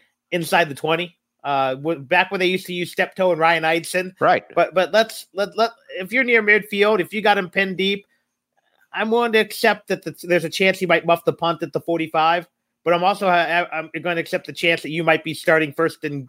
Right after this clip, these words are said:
Speaker 1: ten at the twenty-five, um, because he just ran fifty yards. So yeah, let's, let's get him the ball.
Speaker 2: All right, T L N. We're, don't worry, we're gonna get to Arizona basketball, my friend. We guarantee you of that. I wanna get, uh, William's take on some of these newcomers right here.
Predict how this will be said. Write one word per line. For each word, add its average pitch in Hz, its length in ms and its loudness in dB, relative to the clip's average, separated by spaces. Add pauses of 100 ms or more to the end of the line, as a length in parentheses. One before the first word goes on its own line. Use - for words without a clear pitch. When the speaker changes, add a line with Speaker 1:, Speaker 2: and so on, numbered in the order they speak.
(140)
Speaker 1:
ten 156 220 -2
at 147 100 -6
the 131 80 -18
twenty-five, 123 560 -4 (440)
um, 131 200 0
because 135 220 0
he 135 80 -8
just 147 180 0
ran 143 260 2
fifty 139 280 -2
yards. 113 400 -2
So 160 160 -4
yeah, 170 340 2
let's, 170 180 -4
let's 190 240 -4
get 226 160 2
him 208 140 -2
the 202 80 0
ball. 170 300 -4 (420)
Speaker 2:
All 120 80 4
right, 113 220 2
T 180 220 2
L 170 180 6
N. 107 300 2
We're, 123 140 4
don't 277 260 2
worry, 262 200 4
we're 147 140 0
gonna 285 160 -4
get 269 140 -6
to 240 80 0
Arizona 202 340 2
basketball, 190 720 2
my 147 140 4
friend. 160 380 2
We 165 120 2
guarantee 202 800 0
you 196 160 4
of 175 160 -2
that. 214 240 4
I - 20 6
wanna 156 160 4
get, 160 180 2
uh, 151 200 4
William's 170 340 2
take 185 300 2
on 165 160 4
some 180 180 2
of 175 60 2
these 170 180 2
newcomers 180 800 2
right 107 240 2
here. 87 240 -4